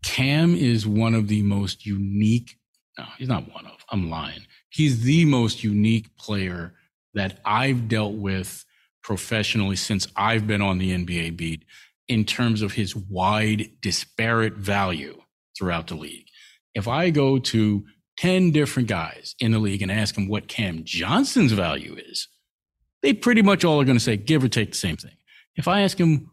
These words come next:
what Mikal Bridges' value is, they're pretty much all gonna say something similar. I've had scouts that have wildly different views on Cam Thomas.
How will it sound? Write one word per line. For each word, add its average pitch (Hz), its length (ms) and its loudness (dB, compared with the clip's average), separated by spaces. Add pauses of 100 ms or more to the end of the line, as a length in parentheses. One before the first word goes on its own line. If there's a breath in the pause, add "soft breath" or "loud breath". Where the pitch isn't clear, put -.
(120)
what 165 320 0
Mikal 139 340 0
Bridges' 110 340 2
value 85 420 -4
is, - 200 -16 (260 soft breath)
they're 269 80 -6
pretty 254 320 4
much 185 300 4
all 139 260 2
gonna 127 180 4
say 107 200 0
something - 320 -6
similar. - 520 -8 (640 soft breath)
I've 151 220 0
had 156 220 2
scouts 110 580 -2
that 104 180 -4
have 92 460 -6 (400)
wildly 107 1040 2
different 82 340 -6
views - 440 -12 (500)
on 101 180 2
Cam 90 280 -4
Thomas. - 800 -4